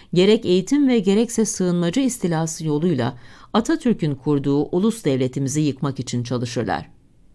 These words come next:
İngilizlerle birlikte Atatürk'e suikast düzenleyen ailenin torunları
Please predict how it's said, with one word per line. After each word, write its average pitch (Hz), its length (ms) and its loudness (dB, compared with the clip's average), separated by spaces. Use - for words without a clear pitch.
İngilizlerle 131 680 0
birlikte 127 460 0
Atatürk'e 262 560 2
suikast 220 560 0
düzenleyen 131 600 0
ailenin 139 560 0
torunları 143 580 0